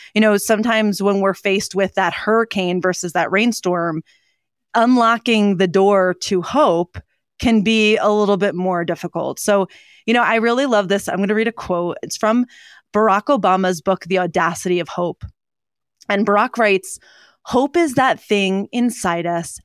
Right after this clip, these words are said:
that insists, despite all evidence to the contrary, that something better awaits us if we have the courage to reach for it and to work for it and to fight for it. Hope is the belief that destiny will not be written for us, but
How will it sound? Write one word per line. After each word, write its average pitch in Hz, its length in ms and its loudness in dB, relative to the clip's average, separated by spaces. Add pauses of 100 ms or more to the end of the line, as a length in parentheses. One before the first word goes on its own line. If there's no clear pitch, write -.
(120)
that 208 240 -2
insists, - 1040 -6 (240)
despite 214 460 0 (160)
all 226 400 4
evidence 202 440 -2
to 202 120 -6
the 185 80 -2
contrary, 175 840 -6 (320)
that 208 180 -2
something 220 540 0
better 190 420 0
awaits 175 480 -2
us 160 420 -8 (240)
if 202 180 -4
we 214 100 0
have 185 260 -2
the 220 80 -2
courage 196 440 -4
to - 140 -10
reach 175 260 -6
for 202 240 -2
it 302 180 -4 (520)
and 202 160 0
to 226 140 -2
work 190 300 -2
for 165 300 -4
it - 180 -6 (360)
and 202 160 -2
to 214 120 -6
fight 185 380 -4
for 160 300 -6
it. - 160 -8 (840)
Hope 285 300 0
is 247 160 -2
the 240 120 0
belief 202 460 -2
that 202 180 -2
destiny 208 460 -2
will 185 180 0
not 214 420 2
be 190 140 0
written 170 260 -4
for 170 200 -4
us, 165 280 -4
but 185 200 -2